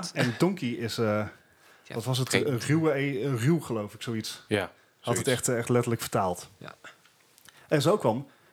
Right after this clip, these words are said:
Speaker 2: in negentien eenentachtig dus Donkey Kong op de markt.
Speaker 1: Ruwe aap.
Speaker 2: Ja, z-, zoiets was het. Nou ja, dat, eh, dat liep eigenlijk wel lekker. Dus Miyamoto had dat spel bedacht.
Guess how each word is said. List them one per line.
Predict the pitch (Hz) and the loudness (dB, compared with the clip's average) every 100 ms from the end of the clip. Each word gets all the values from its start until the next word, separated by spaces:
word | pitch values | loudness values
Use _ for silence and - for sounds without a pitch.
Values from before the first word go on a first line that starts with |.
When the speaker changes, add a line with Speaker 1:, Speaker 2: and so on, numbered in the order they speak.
| _ | _
Speaker 2:
in | - | -2
negentien | 202 185 147 | 0 0 0
eenentachtig | 170 147 170 - 104 | 0 2 0 -2 -2
dus | 110 - | -2 -2
Donkey | 113 156 208 - - | 2 2 2 -6 0
Kong | 180 139 | -2 0
op | 127 | -6
de | - | -2
markt. | 120 143 180 - - _ - - | 0 0 -4 -14 -18 _ -20 -20
Speaker 1:
Ruwe | 117 113 92 - | -14 -8 -8 -6
aap. | 85 82 - _ _ _ 120 - | -4 -6 -8 _ _ _ -6 2
Speaker 2:
Ja, | 180 165 143 | 6 6 4
z-, | 139 160 139 - | 2 0 -4 -10
zoiets | 247 127 107 101 | 0 0 0 0
was | 139 | 0
het. | 110 - - - - - _ _ _ _ _ _ _ | 0 -8 -16 -20 -20 -20 _ _ _ _ _ _ _
Nou | 135 | 4
ja, | 117 - - - - - _ _ | 4 0 -18 -20 -20 -20 _ _
dat, | - 120 202 185 - - | -10 6 6 6 -4 0
eh, | 131 123 120 123 - _ _ _ _ - _ | 4 6 6 2 -4 _ _ _ _ -20 _
dat | 165 143 | 2 4
liep | 151 107 | 2 0
eigenlijk | 101 - 95 | -4 -6 -6
wel | 113 | -4
lekker. | 160 - - - _ _ _ _ _ _ _ _ | -4 -8 -14 -16 _ _ _ _ _ _ _ _
Dus | - 123 - | -2 0 0
Miyamoto | - 139 131 139 139 | 0 2 4 4 2
had | 117 120 | 2 2
dat | 120 - | 2 -2
spel | 135 110 | -2 -2
bedacht. | 110 123 - - | 2 2 0 -8